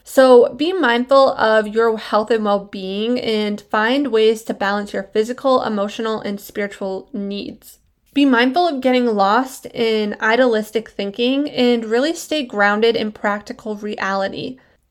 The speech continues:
There could be misunderstandings when it comes to shared values or beliefs, especially in regards to coworkers.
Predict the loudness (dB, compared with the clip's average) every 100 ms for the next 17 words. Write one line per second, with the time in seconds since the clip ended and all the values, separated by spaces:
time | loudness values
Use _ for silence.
0 | _ _ 6 6 6 2 2 2 0 0
1 | 0 0 0 0 2 2 0 -2 -4 -4
2 | -4 -4 -4 -4 -4 -4 0 0 2 0
3 | 0 0 0 0 -2 -2 -2 -4 -8 -6
4 | -6 -6 -6 -14 -12 -4 -4 -2 -2 -2
5 | -4 -4 0 0 -2 -10 -16 -12 -2 0
6 | 2 0 2 2 2 0 -6 -16 -20